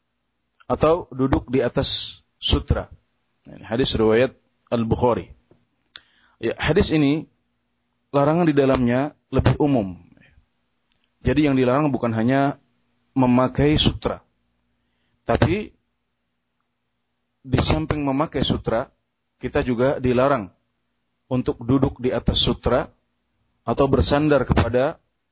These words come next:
sandaran yang didasari oleh sutra.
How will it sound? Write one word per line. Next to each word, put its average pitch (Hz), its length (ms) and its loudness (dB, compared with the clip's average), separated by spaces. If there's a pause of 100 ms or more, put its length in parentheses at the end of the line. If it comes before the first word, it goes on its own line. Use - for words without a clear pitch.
(460)
sandaran 143 560 0
yang 139 180 0 (2000)
didasari 139 560 2
oleh 139 240 2
sutra. 120 480 -6